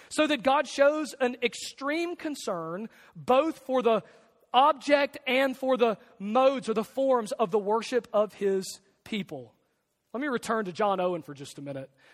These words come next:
John Owen labors in this point. Pages and pages and pages, okay?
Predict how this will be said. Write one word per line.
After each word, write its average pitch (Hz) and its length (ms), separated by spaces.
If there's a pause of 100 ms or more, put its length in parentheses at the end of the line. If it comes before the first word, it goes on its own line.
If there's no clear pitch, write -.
(120)
John 262 240
Owen 233 240
labors 175 960
in 175 160
this 165 200
point. 131 480 (880)
Pages 220 680
and 147 220
pages 156 680
and 139 240
pages, 160 760 (520)
okay? 143 360